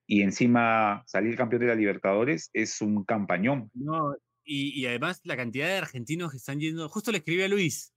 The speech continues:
Speaker 2: le, le escribí a Luis hoy y le puse, "Se, se
Speaker 1: Luis
Speaker 2: te
Speaker 1: va a
Speaker 2: está
Speaker 1: alentar
Speaker 2: llenando
Speaker 1: a Boca.
Speaker 2: se, se, se te está llenando el barrio de bosteros", le digo.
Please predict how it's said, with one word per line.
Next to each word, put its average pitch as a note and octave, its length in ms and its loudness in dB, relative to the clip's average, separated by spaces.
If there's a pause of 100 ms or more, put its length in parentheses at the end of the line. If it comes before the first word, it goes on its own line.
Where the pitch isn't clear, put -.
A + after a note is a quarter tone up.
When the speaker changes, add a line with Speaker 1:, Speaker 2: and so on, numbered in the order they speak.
(260)
Speaker 2:
le, A#2+ 200 -6
le B2 120 -6
escribí C3+ 260 -4
a D#3+ 60 -2
Luis E3 220 -2
hoy F3 440 -6
y A#2 160 -10
le A2 120 -4
puse, B2 720 -6 (680)
"Se, A2+ 140 -8
se B2+ 100 0
Speaker 1:
Luis D#3 140 6
Speaker 2:
te G#3 60 2
Speaker 1:
va F#3 80 2
a - 20 2
Speaker 2:
está D3 120 0
Speaker 1:
alentar D#3 280 0
Speaker 2:
llenando A2 60 0
Speaker 1:
a G2+ 40 0 (100)
Boca. F2 280 -4 (360)
Speaker 2:
se, C3 100 -8
se, B2+ 240 -14
se B2 120 -12
te A#2+ 60 -10
está E3+ 160 -6
llenando D#3+ 320 -2
el D#3+ 80 -2
barrio D#3+ 240 -2
de D3+ 60 -4
bosteros", A#2+ 580 -4
le G#2+ 140 -10
digo. G#2 120 -8